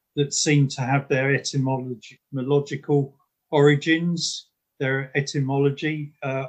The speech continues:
originates, uh, with the, with the Xiongnu. So, um,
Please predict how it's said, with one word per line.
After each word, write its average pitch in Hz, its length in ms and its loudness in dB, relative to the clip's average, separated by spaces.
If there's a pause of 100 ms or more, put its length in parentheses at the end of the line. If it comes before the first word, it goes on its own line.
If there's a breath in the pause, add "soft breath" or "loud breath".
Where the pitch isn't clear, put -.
originates, 135 1000 -2
uh, 127 280 -2
with 131 320 -2 (380)
the, 127 160 -12 (240)
with 131 280 -2
the 131 80 0
Xiongnu. 123 840 0 (140)
So, - 200 -8 (440)
um, 117 260 -6